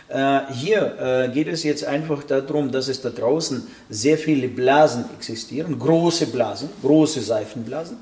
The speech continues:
ja. Diese große Seifenblasen werden, äh, wie ein Trend aufgebaut. Nur das ist so wie in der Mode ein Trend, so wie jetzt in der Musik ein Trend, so wie jetzt, ja, in vielen anderen Bereichen Trends.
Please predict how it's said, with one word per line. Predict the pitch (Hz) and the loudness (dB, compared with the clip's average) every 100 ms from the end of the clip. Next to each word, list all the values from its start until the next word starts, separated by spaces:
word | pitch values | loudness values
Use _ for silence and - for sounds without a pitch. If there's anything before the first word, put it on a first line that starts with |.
| - | -4
ja. | 120 - - - - | -2 -2 -8 -18 -10
Diese | 131 131 | -8 -4
große | 143 196 170 | 2 4 4
Seifenblasen | 131 131 165 175 143 156 131 143 160 113 | 2 4 4 2 -2 2 4 2 0 2
werden, | 143 143 139 - - - | 4 4 -2 -6 -18 -8
äh, | 127 127 127 113 | 0 4 4 2
wie | 170 170 | 0 2
ein | 165 151 | 2 0
Trend | 165 165 156 123 | 2 4 4 4
aufgebaut. | 127 147 - - 90 123 - - _ _ _ _ _ - | 0 0 -4 -4 -2 -2 -4 -20 _ _ _ _ _ -10
Nur | 165 | -4
das | 180 | -2
ist | 170 | -2
so | 165 151 | 0 0
wie | 160 | 2
in | |
der | 143 127 | 2 4
Mode | 143 196 220 202 156 | 4 6 6 4 4
ein | 165 151 | -2 -2
Trend, | 165 170 160 | -2 0 0
so | 131 135 | 2 0
wie | 135 | 2
jetzt | 139 135 | 0 0
in | 127 | -4
der | 120 | -4
Musik | 123 120 147 185 | -4 -4 -6 -2
ein | 151 143 | 0 0
Trend, | 151 139 131 | -2 -2 0
so | 123 123 | 0 -2
wie | 123 | -2
jetzt, | 120 - 117 - - - - | -4 -4 -4 -6 -20 -18 0
ja, | 120 127 123 - - | 4 4 0 -8 -12
in | 131 131 | -6 -4
vielen | 123 143 143 139 127 | -2 0 2 0 -2
anderen | 139 147 139 123 | -2 0 0 0
Bereichen | 123 135 139 131 117 | 0 2 2 -2 -4
Trends. | - 147 226 269 - | 2 2 2 -4 -10